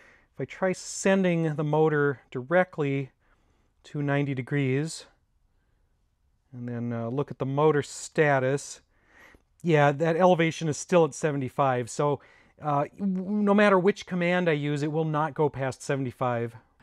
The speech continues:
So my recommendation, if you are doing this yourself, if you're trying to hack an old television satellite dish to track low Earth orbit satellites, um, stick with the older model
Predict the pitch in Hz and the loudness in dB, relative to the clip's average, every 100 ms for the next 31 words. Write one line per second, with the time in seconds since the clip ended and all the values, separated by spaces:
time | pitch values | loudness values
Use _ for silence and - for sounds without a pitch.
0 | - 202 214 277 233 214 196 185 185 190 | -6 2 4 6 4 2 2 2 2 2
1 | 196 180 - 185 175 175 156 220 226 208 | 0 -2 -2 2 4 4 4 2 2 0
2 | - 180 - 202 190 175 170 160 156 147 | 0 -2 2 4 4 4 -2 -4 -2 -4
3 | 185 190 170 190 165 165 170 156 160 165 | -2 -2 0 2 2 2 0 4 4 2
4 | 143 170 170 165 156 151 - 190 190 175 | -2 2 2 2 -2 -2 2 2 4 2
5 | 147 156 151 - - - 156 147 - - | 2 2 0 -2 -12 -4 0 -2 -4 -18
6 | - - - 214 208 185 180 175 170 156 | -20 -6 4 6 6 4 4 4 4 2
7 | - 185 180 165 151 156 - - 165 160 | 2 4 4 4 2 0 -6 -2 2 4
8 | 143 - 220 277 214 185 196 240 254 208 | 2 0 2 2 0 2 6 8 8 2
9 | 170 165 156 156 | 2 4 4 2